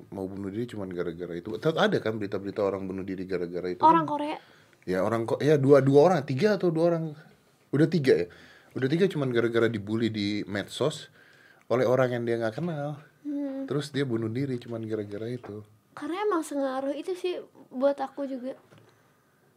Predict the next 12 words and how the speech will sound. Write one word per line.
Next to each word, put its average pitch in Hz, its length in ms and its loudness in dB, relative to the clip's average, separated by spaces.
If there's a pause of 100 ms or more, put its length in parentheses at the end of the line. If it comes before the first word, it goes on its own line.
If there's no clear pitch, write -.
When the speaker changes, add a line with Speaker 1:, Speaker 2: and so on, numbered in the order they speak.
(1120)
Speaker 2:
Aku 269 240 2
sekarang 330 300 4
lagi 311 220 4
proses 285 580 4
untuk 269 260 -2
kayak, 269 300 -2 (880)
kalau 294 240 10
ada 262 200 8
yang 262 220 10
udah 262 140 4
kelihatan 269 400 0
jelek, 294 320 -2